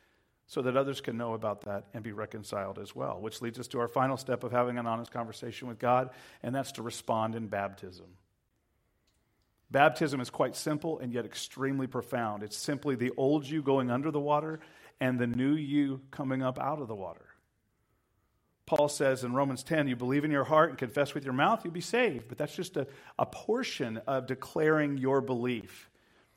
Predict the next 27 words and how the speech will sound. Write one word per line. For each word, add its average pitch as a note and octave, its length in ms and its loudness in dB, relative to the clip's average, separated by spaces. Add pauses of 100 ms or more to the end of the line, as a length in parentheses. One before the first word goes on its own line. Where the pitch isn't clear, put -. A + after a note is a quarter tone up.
(180)
So - 160 0
having G#3+ 400 4
an G3+ 80 2
honest F#3 320 4
conversation D#3+ 760 -2
with A#2+ 200 -4
God E3+ 480 4 (300)
is C3 80 -2
summarized C#3+ 540 4
like C3 260 2
this. A#2 280 2
An A#2+ 100 -6
honest E3 280 2
convers-, F3 480 -4
conversation D#3 720 -4
with B2+ 160 -4
God A#2 400 4 (1700)
involves C#3 480 6
a C3 60 -2
definitive A3 760 6
realization F3+ 680 8
of D#3+ 100 0
sin, A2 500 0 (320)
no C#3+ 120 2
matter D3+ 200 8
how D#3 440 8 (420)
in-, E3 300 -2